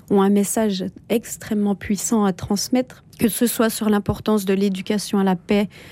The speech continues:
la formation des adultes, nous-mêmes, à la non-violence, à la prévention des conflits, à la, au pardon, à la réconciliation. Je voulais, euh,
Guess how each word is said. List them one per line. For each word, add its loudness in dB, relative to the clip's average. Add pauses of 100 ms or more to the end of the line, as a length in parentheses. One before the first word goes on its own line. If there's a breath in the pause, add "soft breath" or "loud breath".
(380 loud breath)
la 2
formation 0
des 2
adultes, 0
nous-mêmes, 4
à 2
la 4
non-violence, 2 (480 loud breath)
à 0
la 0
prévention 0
des -2
conflits, 2 (140)
à 2
la, 2
au 2
pardon, 0
à 2
la 2
réconciliation. 0 (300)
Je 2
voulais, 2
euh, 2